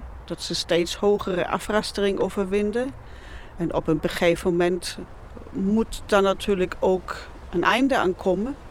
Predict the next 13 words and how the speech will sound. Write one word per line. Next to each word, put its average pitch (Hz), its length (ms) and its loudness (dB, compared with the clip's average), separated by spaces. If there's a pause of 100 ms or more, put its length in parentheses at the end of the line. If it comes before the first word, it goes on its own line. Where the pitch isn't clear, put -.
(580)
Je 170 100 -2
kan 190 200 4
niet 190 180 2
alle 165 220 2
schapen 180 520 2
achter 175 540 2 (840)
een 180 160 4
vijftig, 190 560 2
een 185 100 2
zestig, - 460 -2
een 180 180 0
tachtig - 420 -2
zetten. 180 460 -4